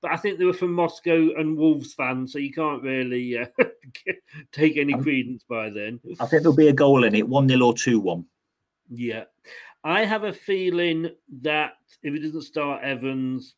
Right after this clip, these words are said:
Speaker 1: even, even if he does start Evans, I think we just can't keep a clean sheet at the moment.
Speaker 2: Mm.
Speaker 1: So I think, um, uh, <laughs> Terry says that Evans joke has just been voted joke of the season. <laughs> Yeah,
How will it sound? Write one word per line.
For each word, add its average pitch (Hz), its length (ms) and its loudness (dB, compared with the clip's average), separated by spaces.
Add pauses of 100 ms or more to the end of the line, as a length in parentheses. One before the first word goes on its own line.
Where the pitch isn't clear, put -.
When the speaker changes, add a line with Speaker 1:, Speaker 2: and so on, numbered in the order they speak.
Speaker 1:
even, 156 360 -4
even 151 200 -4
if 131 60 -6
he 135 60 -6
does 156 200 -4
start 120 160 -10
Evans, 117 180 -10
I 123 80 -6 (140)
think 151 260 -6 (560)
we 151 100 0
just 214 240 -4
can't 170 220 -2
keep 160 180 0
a 160 40 -12
clean 147 260 -6
sheet 143 340 -4
at 113 60 -12
the 113 80 -12
moment. 107 580 -12
Speaker 2:
Mm. 101 360 -8 (100)
Speaker 1:
So 143 220 -4
I - 100 -16
think, 160 420 -4 (140)
um, 131 960 -6 (1160)
uh, 147 460 -4
<laughs> - 0 -
Terry 151 420 -4
says 143 280 -2
that 156 180 -2
Evans 143 280 -4
joke 135 340 -2 (280)
has 135 80 -6
just 143 220 -2
been 139 160 -6
voted 131 400 -6
joke 131 300 -2
of 117 100 -8
the 127 60 -6
season. 110 540 -8 (320)
<laughs> - 180 -8 (560)
Yeah, 202 300 -8